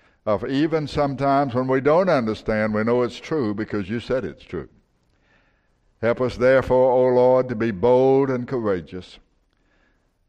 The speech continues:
willing to stand with the Lord Jesus Christ, the truth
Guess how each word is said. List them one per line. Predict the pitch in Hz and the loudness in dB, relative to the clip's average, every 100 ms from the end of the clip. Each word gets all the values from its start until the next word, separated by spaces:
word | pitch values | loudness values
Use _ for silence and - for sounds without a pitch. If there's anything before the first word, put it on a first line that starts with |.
| _ | _
willing | 98 123 139 135 | -2 2 2 0
to | 131 | -4
stand | 123 - 131 131 131 | -6 -2 0 0 0
with | 131 131 | -4 -2
the | 131 | 2
Lord | 131 135 113 | 4 4 0
Jesus | 127 127 101 120 | -6 -6 -6 -8
Christ, | - 131 117 117 104 - - - _ _ _ _ _ _ _ | -4 -2 0 0 -2 -12 -16 -18 _ _ _ _ _ _ _
the | 107 | -12
truth | - 143 120 101 104 | -8 -4 -2 -4 -10